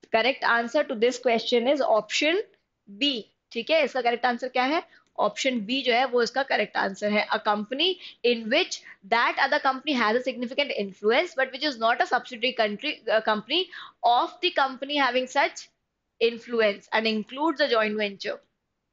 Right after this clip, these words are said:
फिर आते हैं क्वेश्चन नंबर सिक्सटी एट के ऊपर, which says the Supreme Court has legalized living, uh, living wills and passive, uh, euthanasia subject to the certain conditions in the case of। बहुत,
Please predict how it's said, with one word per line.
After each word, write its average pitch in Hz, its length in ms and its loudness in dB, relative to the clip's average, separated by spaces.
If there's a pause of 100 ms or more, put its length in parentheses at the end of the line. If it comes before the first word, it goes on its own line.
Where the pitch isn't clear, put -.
(280)
फिर 311 120 2
आते 262 240 0
हैं 277 40 -2
क्वेश्चन 262 220 0
नंबर 247 160 -2
सिक्सटी 240 300 -6
एट 269 240 2
के 277 60 -4
ऊपर, 233 200 0
which 226 140 -4
says 262 140 2
the 277 120 -4
Supreme 302 400 -2 (100)
Court 269 220 2 (120)
has 262 480 0 (520)
legalized 294 800 0 (380)
living, 349 320 2 (340)
uh, 226 200 4 (100)
living 330 220 -2
wills 247 300 2
and 269 160 0 (120)
passive, 240 340 -2 (160)
uh, 214 160 4 (140)
euthanasia 254 600 0 (120)
subject 247 360 -2
to 254 120 -10
the 254 80 2 (100)
certain 247 380 0
conditions 214 560 -2
in 226 180 -4
the 233 80 -4 (140)
case 262 300 0 (100)
of। - 160 0 (1500)
बहुत, 302 340 0